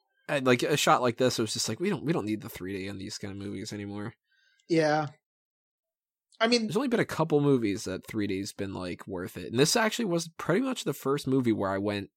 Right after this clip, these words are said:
Speaker 1: "You know, do I really wanna spend that extra, like, two, three bucks just to see the shield fly at me a couple times?" And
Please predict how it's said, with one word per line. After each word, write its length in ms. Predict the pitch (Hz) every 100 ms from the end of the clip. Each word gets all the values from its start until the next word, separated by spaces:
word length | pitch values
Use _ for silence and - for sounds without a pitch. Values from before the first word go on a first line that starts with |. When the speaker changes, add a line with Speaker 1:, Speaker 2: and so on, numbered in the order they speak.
| _ _ _ _ _ _
Speaker 1:
"You 80 | 120
know, 180 | 196
do 160 | 185 147
I 40 |
really 260 | 160 190 240
wanna 160 | 247 208
spend 280 | - 185
that 100 | 185
extra, 300 | 165 165 -
like, 180 | 190 135
two, 140 | - 160
three 180 | 151
bucks 320 | 143 131 143 -
just 200 | 135 -
to 60 |
see 360 | 120 - 127 113
the 160 | 107 -
shield 400 | - 101 117 110
fly 260 | 131 139
at 60 | 147
me 100 | 143
a 80 | 139
couple 220 | 165 165
times?" 440 | 165 170 160 160
And 500 | - 117 120 120 113